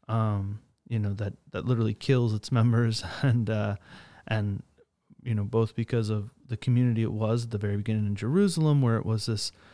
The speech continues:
break, seemingly break-off sect of Judaism, and then as it moved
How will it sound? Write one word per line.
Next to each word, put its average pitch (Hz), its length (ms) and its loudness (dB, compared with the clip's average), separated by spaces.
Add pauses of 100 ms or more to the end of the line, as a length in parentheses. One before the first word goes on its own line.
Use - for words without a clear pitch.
(240)
break, 123 240 -2 (100)
seemingly 120 420 0
break-off 113 480 -2
sect - 380 -2
of 110 200 -2
Judaism, 113 680 0 (240)
and 120 180 0
then 113 200 2 (340)
as 113 200 -4
it 117 80 -4
moved 120 400 2